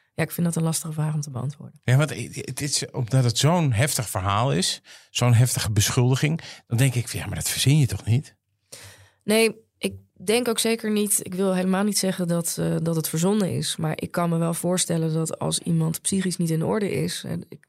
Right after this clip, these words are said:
Speaker 1: heb veel te maken met dat soort mensen,
Speaker 2: Ja.
Speaker 1: ja, die hebben gewoon soms een hele andere realiteitszin. Dus die geloven wel dat bepaalde dingen echt zijn gebeurd. En misschien is dat voor hun beleving,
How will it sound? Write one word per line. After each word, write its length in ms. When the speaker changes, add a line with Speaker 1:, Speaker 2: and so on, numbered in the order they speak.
Speaker 1:
heb 180
veel 200
te 80
maken 320
met 120
dat 160
soort 120
mensen, 420
Speaker 2:
Ja. 380
Speaker 1:
ja, 100
die 120
hebben 220
gewoon 180
soms 220
een 80
hele 280
andere 520
realiteitszin. 1000
Dus 160
die 100
geloven 480
wel 200
dat 160
bepaalde 380
dingen 260
echt 220
zijn 200
gebeurd. 440
En 180
misschien 340
is 120
dat 180
voor 140
hun 180
beleving, 640